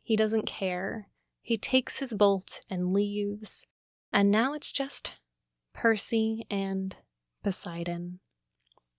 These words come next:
After all he's been through, Percy still isn't sure what to think of his father.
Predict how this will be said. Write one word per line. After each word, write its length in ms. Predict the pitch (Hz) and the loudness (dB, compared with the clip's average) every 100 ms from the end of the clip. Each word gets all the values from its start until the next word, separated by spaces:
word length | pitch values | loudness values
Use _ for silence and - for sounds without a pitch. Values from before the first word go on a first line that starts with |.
| _ | _
After 460 | 247 262 - 220 220 | 4 4 0 0 2
all 320 | 220 233 240 | 4 4 2
he's 320 | 240 240 240 | -2 -4 -6
been 360 | - 190 190 190 | -2 2 2 2
through, 480 | 185 185 185 185 190 | 0 2 2 2 -2
Percy 580 | - 285 294 349 330 320 | 0 0 2 0 -2 -6
still 560 | - - - 233 277 277 | -4 -4 4 6 6 4
isn't 320 | 220 220 247 | 4 2 2
sure 340 | - - 226 226 | 2 2 0 0
what 240 | 202 214 | -2 -4
to 140 | - 226 | -2 -4
think 420 | - 208 202 - | 2 2 2 -2
of 140 | 202 - | -6 -2
his 220 | 202 - | -2 0
father. 680 | - 196 240 - - - | 0 2 4 4 2 -2